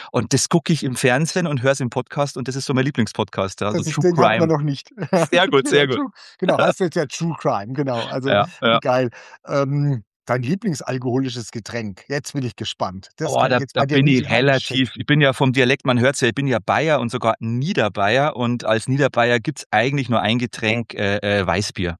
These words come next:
Speaker 1: also Hefeweizen.
Speaker 2: Hefeweizen, okay. Und, äh, Lieblingsbrauerei?
Speaker 1: Ähm, eigentlich alles, was nicht im Fernsehen Werbung macht. Also am liebsten was Kleines und ich bin jetzt hier im Allgäu und da gibt's das Allgäuer Brauhaus, die haben Büble-Weizen, das ist
Speaker 2: Ja,
Speaker 1: momentan
Speaker 2: das
Speaker 1: so mein,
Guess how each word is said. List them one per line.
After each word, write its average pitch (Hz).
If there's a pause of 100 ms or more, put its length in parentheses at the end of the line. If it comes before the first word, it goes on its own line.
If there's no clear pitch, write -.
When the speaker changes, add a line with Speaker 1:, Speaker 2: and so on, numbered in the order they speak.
(120)
Speaker 1:
also 101
Hefeweizen. 87 (380)
Speaker 2:
Hefeweizen, 101
okay. 127
Und, 143
äh, 135
Lieblingsbrauerei? 180 (840)
Speaker 1:
Ähm, 110 (320)
eigentlich 143
alles, 170
was -
nicht 156
im 151
Fernsehen 139
Werbung 120
macht. 85
Also 104
am 113
liebsten 151
was 120
Kleines 143
und 127
ich 120
bin 135
jetzt 139
hier 131
im 117
Allgäu 139
und 131
da 123
gibt's 135
das 117
Allgäuer 120
Brauhaus, 135
die 131
haben 110
Büble-Weizen, 143
das 120
ist 127
Speaker 2:
Ja, 123
Speaker 1:
momentan 117
Speaker 2:
das 107
Speaker 1:
so 117
mein, 107